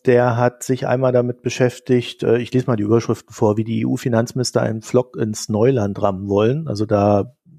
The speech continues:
geht schon so ziemlich wie das mit Google, Twitter und Facebook, äh, zum Problem wird oder was sie dagegen tun. Und dann, ähm, ja, das andere ist dann so die Steuerreform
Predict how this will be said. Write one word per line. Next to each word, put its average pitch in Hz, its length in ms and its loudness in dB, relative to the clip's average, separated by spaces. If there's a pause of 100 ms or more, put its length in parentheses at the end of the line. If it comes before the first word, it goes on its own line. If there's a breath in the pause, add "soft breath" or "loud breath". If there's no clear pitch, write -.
(140)
geht 120 220 -2
schon 113 500 -4
so 104 140 -4
ziemlich 113 400 -2
wie 101 380 2 (320)
das - 340 -4
mit 107 200 -10
Google, 113 340 0
Twitter 107 420 0
und 101 160 -6
Facebook, - 580 -6
äh, - 220 -8
zum 104 160 -10
Problem 107 460 -4
wird - 260 0 (320 loud breath)
oder 101 180 0
was 110 120 2
sie 117 100 -2
dagegen 104 400 -2
tun. 151 440 -4 (440 loud breath)
Und 113 180 -16
dann, 123 320 2
ähm, 117 840 0 (540)
ja, 107 160 0
das 107 160 -4
andere 113 320 2
ist 131 240 -4
dann 104 240 -4
so 104 160 -2
die 101 160 -2
Steuerreform 101 960 0